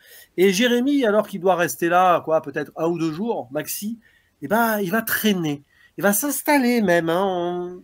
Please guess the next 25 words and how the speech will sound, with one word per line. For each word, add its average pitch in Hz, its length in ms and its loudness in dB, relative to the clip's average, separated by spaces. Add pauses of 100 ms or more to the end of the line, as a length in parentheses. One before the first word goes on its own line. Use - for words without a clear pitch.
bah, - 140 -6 (180)
on 196 60 -6
sent 233 300 -4
que 202 180 2
Martine, 196 540 -4
donc 180 240 -8
la 151 120 -2
veuve, 165 480 -4
jouée 139 180 -8
par 143 120 -8
Catherine 139 340 -12
Fro, 208 360 -4 (680)
ne 175 120 -2
veut 202 160 2
pas 208 120 4
rester 156 320 -2
seule, 135 300 0
donc 131 220 -6
elle 147 160 -2
l'invite 165 280 -2
à 151 100 0
rester. 135 600 -4
Et 147 80 2
en 151 100 4
restant, 226 600 -2